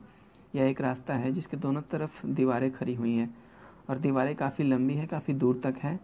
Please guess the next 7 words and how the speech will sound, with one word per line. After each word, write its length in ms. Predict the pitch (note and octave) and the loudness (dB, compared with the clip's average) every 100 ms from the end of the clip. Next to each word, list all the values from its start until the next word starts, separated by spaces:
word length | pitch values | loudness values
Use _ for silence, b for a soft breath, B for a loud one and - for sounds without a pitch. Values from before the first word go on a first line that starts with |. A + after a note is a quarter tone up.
| B B B B B - | B B B B B -6
और 140 | D3+ | 0
उस 200 | F3+ E3 | 0 0
दीवार 400 | D3 C#3+ C#3+ D3+ | 0 0 2 0
पे, 520 | D#3 E3 D3+ D#3 D#3+ - - B B - - - | 0 0 0 0 -2 -6 -18 B B -20 -20 -10
किसी 260 | - - F3 | -6 2 4
एक 160 | D#3+ - | 4 2
तरफ 340 | D#3 E3 - | 2 0 -2